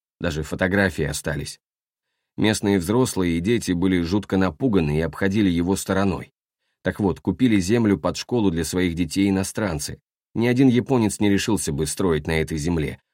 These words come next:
а уж тем более водить туда своих детей в школу. Так вот, почему вы не сильно удивились, обнаружив тело человека на крыше дома Фудзинами. Нет, я, конечно, удивился, просто не был уверен до конца,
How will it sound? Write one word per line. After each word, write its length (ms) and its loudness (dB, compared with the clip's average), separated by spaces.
а 140 2
уж 200 0
тем 200 2
более 380 0
водить 380 0
туда 220 -2
своих 360 0
детей 360 2
в 60 -4
школу. 500 -2
Так 180 -6
вот, 180 2
почему 400 0
вы 140 0
не 160 0
сильно 320 0
удивились, 580 -2
обнаружив 500 0
тело 260 0
человека 500 -2
на 140 -2
крыше 320 -4
дома 300 0
Фудзинами. 640 -2
Нет, 260 -2
я, 160 -8
конечно, 440 -2
удивился, 640 2
просто 320 -4
не 120 4
был 180 4
уверен 360 4
до 100 0
конца, 460 0